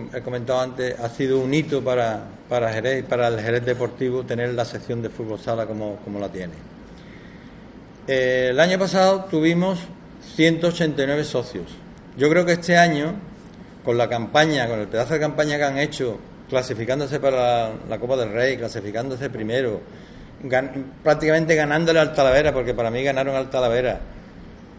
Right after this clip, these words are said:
Creo que este año la cifra de, de socios debe incrementarse, mm, para mí, ojalá supusiera un, el hito de llegar a por lo menos los cuatro son, a cuatrocientos socios,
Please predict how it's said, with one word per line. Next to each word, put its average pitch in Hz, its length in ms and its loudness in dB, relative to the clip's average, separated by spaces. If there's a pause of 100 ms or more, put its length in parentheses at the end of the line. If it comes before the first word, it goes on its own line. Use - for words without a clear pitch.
(340)
Creo 143 260 4
que 151 100 2
este 156 220 4
año 170 460 4 (160)
la 110 120 -2
cifra 147 480 0
de, 143 440 0 (180)
de 135 100 -2
socios 165 460 -2 (320)
debe 127 220 4
incrementarse, 139 920 0
mm, 113 520 -12
para 107 200 0
mí, 151 320 -2 (240)
ojalá 113 640 -2 (360)
supusiera 127 600 -2
un, 131 140 -6
el 127 120 -2
hito 139 220 -2
de 139 100 -2
llegar 123 320 0
a 123 140 -4
por 120 80 -4
lo 117 60 -2
menos 127 220 -6
los 127 120 -6
cuatro 110 240 -6
son, 107 220 -8 (200)
a 104 80 -14
cuatrocientos 107 560 -6
socios, 110 380 -6